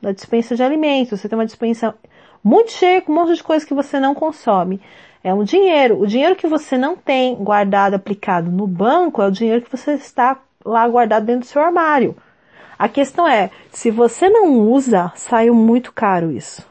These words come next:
Saiu muito caro, porque isso é desperdício. Isso vale pra qualquer coisa, inclusive para a decoração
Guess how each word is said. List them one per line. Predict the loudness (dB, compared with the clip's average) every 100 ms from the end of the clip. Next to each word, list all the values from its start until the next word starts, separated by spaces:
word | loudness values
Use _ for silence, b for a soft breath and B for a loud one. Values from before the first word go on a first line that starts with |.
| _
Saiu | 0 2 4
muito | 4 2 0
caro, | -2 -2 -2 -6 -8
porque | -8 -4 -6
isso | -2 0
é | 0
desperdício. | -2 -6 -4 -4 -6 -10 -14 B B B B
Isso | -2 -2 0
vale | 0 0
pra | -2 -4
qualquer | -4 -6 -6
coisa, | -2 -2 -2 -4
inclusive | -4 -2 0 0 2 0 -2 -6 -6
para | -2 0 0 0
a |
decoração | -4 -4 -6 -6 -10 -18